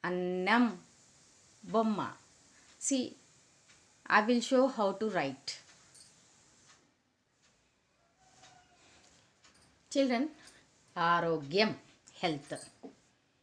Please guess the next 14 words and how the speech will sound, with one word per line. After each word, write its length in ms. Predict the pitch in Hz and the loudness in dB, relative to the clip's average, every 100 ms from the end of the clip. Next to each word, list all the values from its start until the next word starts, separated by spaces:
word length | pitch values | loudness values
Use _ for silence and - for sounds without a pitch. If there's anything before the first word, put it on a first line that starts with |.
| _ _ - | _ _ -16
బియ్యం, 640 | 170 185 175 175 202 240 226 | -8 -6 -4 -2 0 2 0
రైస్. 580 | 135 139 123 - - - _ _ _ _ _ _ - | -2 -4 -6 -8 -10 -14 _ _ _ _ _ _ -4
కొయ్య, 540 | 175 170 170 190 233 165 | -4 -2 0 0 -2 -6
వుడ్. 300 | 160 143 - - _ _ _ _ _ _ - | -6 -6 -10 -20 _ _ _ _ _ _ -8
అయ్య, 520 | 160 156 170 208 339 - - - | -6 -4 -2 -2 -2 -8 -20 -20
ఫాదర్. 500 | - 147 139 143 110 - _ _ _ _ _ _ - | -6 -4 -4 -6 -10 -14 _ _ _ _ _ _ -10
నెమలి, 680 | 156 170 170 170 165 208 330 - _ - | -4 -2 -2 -2 -2 -2 -4 -6 _ -8
పీకాక్. 520 | 170 - 165 123 - - _ _ _ _ _ _ _ - | -8 -4 -4 -4 -10 -20 _ _ _ _ _ _ _ -8
నాగలి, 920 | 165 165 170 175 175 165 196 359 - - _ _ _ _ _ _ _ _ _ _ _ - | -4 0 0 -2 -4 0 2 2 0 -18 _ _ _ _ _ _ _ _ _ _ _ 0
ప్లౌ. 260 | 202 180 147 - _ _ _ _ _ _ _ _ _ _ - | 4 4 2 -10 _ _ _ _ _ _ _ _ _ _ -2
Araka. 400 | 165 180 - - - - | 0 2 0 -4 -6 -6
Nagali 560 | 160 165 170 170 175 | -2 -2 -2 -6 -6
means 380 | 190 233 269 - - | -2 0 0 -4 -6
Araka. 460 | 147 143 143 147 | -4 -2 -2 -4